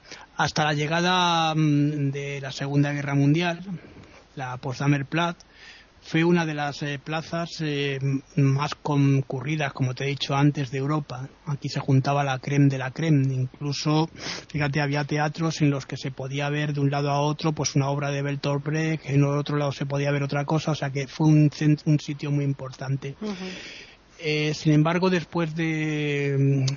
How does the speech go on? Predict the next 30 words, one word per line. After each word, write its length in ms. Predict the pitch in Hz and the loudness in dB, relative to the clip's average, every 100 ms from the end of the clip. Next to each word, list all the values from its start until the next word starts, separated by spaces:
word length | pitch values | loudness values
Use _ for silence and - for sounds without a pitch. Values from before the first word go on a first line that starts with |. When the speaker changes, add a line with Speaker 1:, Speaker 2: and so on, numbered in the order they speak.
| - | -2
Speaker 1:
de 160 | 151 139 | 0 0
los, 360 | 139 135 - 147 | -4 -6 -6 -6
eh, 240 | 135 139 | -6 -6
ataques, 880 | 135 139 156 147 151 147 143 139 - | -6 -2 -2 0 0 0 0 0 0
eh, 420 | 143 139 139 135 131 - 135 143 135 - | 0 0 -4 -4 -6 -4 0 2 0 -4
eh, 540 | 147 139 135 135 135 123 | -4 -4 -6 -6 -8 -4
aéreos 720 | 139 147 151 143 139 135 - | 0 2 4 2 2 0 -2
aliados, 720 | 135 139 151 151 147 151 - 143 | -4 0 0 0 0 -2 -2 -6
eh, 800 | 131 131 131 127 123 123 123 123 | -6 -6 -8 -8 -6 -4 -2 -4
y 80 | 127 | -6
estamos 300 | - 139 139 | -2 2 2
ya 120 | 135 | 4
en 100 | 139 | 6
mil 100 | 135 | 6
novecientos 480 | 135 131 143 135 135 | 4 4 2 2 -2
cuarenta 340 | - 135 139 | -4 0 0
y 40 | 139 | 0
tres, 440 | 156 156 165 - _ - - - - - | 0 0 -2 -10 _ -20 -20 -20 -12 -10
la 100 | 131 | -6
plaza, 720 | 143 139 - 151 147 143 135 147 | -4 -4 0 0 2 0 -2 0
mm, 300 | 139 139 135 _ | 2 2 0 _
quedó 320 | 135 135 143 | -6 -2 2
en 180 | 139 135 | 6 4
ruinas, 520 | 147 151 143 151 - - - | 6 4 4 0 -10 -20 -12
to-, 160 | 139 | -12
casi 380 | - 131 - 131 | -8 -8 -6 -8
por 320 | 131 - 127 | -8 -8 -6
completo, 580 | - 131 131 143 139 131 | 0 2 4 2 -2 0
¿no? 120 | 139 | 0
Speaker 2:
Ujú. 220 | 180 208 | 0 -4